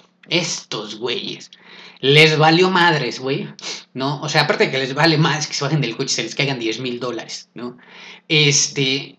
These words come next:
a estos güeyes les valió madres, ¿no? Toda su, su situación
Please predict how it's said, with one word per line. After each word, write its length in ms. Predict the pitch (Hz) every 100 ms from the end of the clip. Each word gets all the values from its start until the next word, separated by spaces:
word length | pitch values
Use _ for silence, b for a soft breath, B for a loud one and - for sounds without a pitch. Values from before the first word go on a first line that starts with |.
| _
a 60 | 165
estos 180 | - 175
güeyes 200 | 185 165
les 120 | 123
valió 240 | 131 143
madres, 420 | 143 143 131 -
¿no? 200 | 127 143 -
Toda 260 | 131 127
su, 200 | 123 135 - _
su 200 | - 143
situación 680 | 143 147 - - 143 131